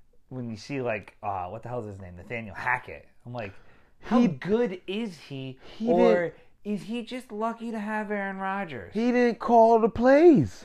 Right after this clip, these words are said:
Speaker 1: <laughs> Yeah.
Speaker 2: Nathaniel Hackett.
Speaker 1: Yeah, it was, and LaFleur, he's the offensive guy.
Speaker 2: Yeah, but
Speaker 1: And the other one, like,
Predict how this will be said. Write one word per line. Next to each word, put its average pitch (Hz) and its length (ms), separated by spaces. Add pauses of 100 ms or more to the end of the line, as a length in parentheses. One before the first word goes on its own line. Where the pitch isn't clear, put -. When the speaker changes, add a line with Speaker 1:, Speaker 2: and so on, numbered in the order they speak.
Speaker 1:
<laughs> - 80
Yeah. - 340 (480)
Speaker 2:
Nathaniel 269 640
Hackett. 247 520 (440)
Speaker 1:
Yeah, 185 280
it 127 60
was, 123 120 (160)
and 180 260
LaFleur, 160 640
he's 180 420 (260)
the 110 140
offensive 113 460
guy. 107 340 (200)
Speaker 2:
Yeah, 220 340 (180)
but 190 360 (960)
Speaker 1:
And 160 160
the 185 80
other 202 140
one, 127 280
like, 123 340